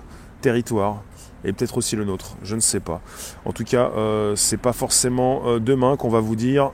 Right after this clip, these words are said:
euh, que l'intelligence artificielle est consciente ou qu'on est en face d'une intelligence artificielle généralisée. C'est pour ça que je reprends souvent, euh, euh, Singularity Net, le projet de chez Hanson Robotics.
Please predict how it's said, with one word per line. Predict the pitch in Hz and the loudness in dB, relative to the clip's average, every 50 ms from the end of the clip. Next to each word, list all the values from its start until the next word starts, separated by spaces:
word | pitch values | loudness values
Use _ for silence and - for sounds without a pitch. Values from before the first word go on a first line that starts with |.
| - | -2
euh, | 117 113 113 110 107 101 | 0 0 2 2 0 0
que | - - | 0 0
l'intelligence | 117 110 127 135 123 151 135 135 123 139 139 - | 2 4 2 2 2 2 2 2 2 2 0 0
artificielle | 139 123 - 120 - 131 117 - - 143 139 143 - - | -2 -4 -6 -6 -4 -2 -2 0 2 2 2 2 0 -2
est | - 135 | -2 -2
consciente | 127 - 135 120 - - 139 131 143 135 - - - - - - - - - - - - - | 0 0 0 0 2 2 2 2 0 0 -4 -8 -12 -14 -16 -16 -14 -14 -14 -14 -10 -6 -4
ou | 143 | 0
qu'on | - 175 180 | 2 4 6
est | |
en | 185 196 185 | 6 6 6
face | - 214 220 226 175 | 8 6 6 6 6
d'une | 147 143 165 | 2 2 2
intelligence | 190 202 - 214 214 214 175 185 208 185 - | 2 4 6 6 6 6 6 4 4 4 2
artificielle | 185 160 - 170 - - 180 - - 202 202 208 202 - | 0 0 0 -2 -2 0 0 2 4 6 6 6 4 2
généralisée. | 131 113 113 170 190 196 190 165 180 175 170 160 151 160 151 127 - - - - - - - - - - - - - - - - - - - - - - - | -2 0 2 4 6 6 8 8 6 6 6 4 4 2 2 0 -2 -8 -16 -18 -18 -18 -18 -18 -18 -18 -18 -18 -18 -18 -18 -18 -18 -18 -16 -16 -16 -16 -16
C'est | - - | -10 -4
pour | 120 - | 0 2
ça | 180 185 | 2 4
que | 139 | 4
je | 120 | 4
reprends | - - - 160 | 2 2 4 2
souvent, | 156 - - 151 147 156 170 175 165 139 | 2 4 4 4 6 6 6 8 8 8
euh, | 131 127 123 123 120 - - - - - - - - - - - | 8 6 6 4 4 0 -4 -12 -18 -16 -16 -16 -16 -18 -6 -2
euh, | - 117 123 123 | 2 2 2 2
Singularity | - - 175 175 160 151 190 185 151 151 165 139 - - 165 | 2 2 2 2 4 4 6 6 6 6 4 2 2 2 6
Net, | 165 165 180 185 - - - - - - - - - - - - | 8 8 8 8 4 0 -4 -8 -12 -18 -18 -18 -20 -16 -6 2
le | 120 147 156 | 2 2 2
projet | - - 175 170 156 151 180 185 | 4 4 4 4 6 6 6 6
de | 160 151 151 147 143 | 6 6 6 4 4
chez | 131 - 165 160 | 4 2 2 2
Hanson | - 175 180 180 - - 185 170 | 2 2 0 0 2 2 2 2
Robotics. | 139 156 151 156 143 - 185 202 - - - - | 4 4 4 4 4 4 2 2 2 -2 -4 -6